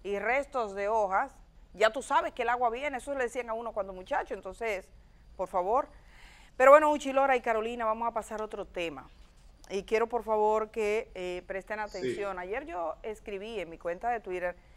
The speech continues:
Speaker 1: que les tenía a la gente una buena noticia, que la niña de doce años, eh, que está embarazada, estaba embarazada,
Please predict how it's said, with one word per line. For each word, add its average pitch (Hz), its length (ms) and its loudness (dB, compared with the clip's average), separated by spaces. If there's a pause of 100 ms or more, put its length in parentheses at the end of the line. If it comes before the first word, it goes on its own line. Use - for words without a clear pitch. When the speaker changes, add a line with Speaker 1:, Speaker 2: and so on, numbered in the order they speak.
(500)
Speaker 1:
que 247 100 2
les 254 140 2
tenía 269 280 0
a - 20 -2
la 302 100 0
gente 285 180 -8
una 262 120 -2
buena 254 200 -2
noticia, 247 560 -6
que 196 120 -6
la 190 120 2
niña 247 300 -4
de 226 80 0
doce 214 320 -4
años, 220 500 -6 (1400)
eh, 175 340 -6
que 190 80 -8
está 202 240 -4
embarazada, 208 640 -4
estaba 196 320 -2
embarazada, 190 760 -2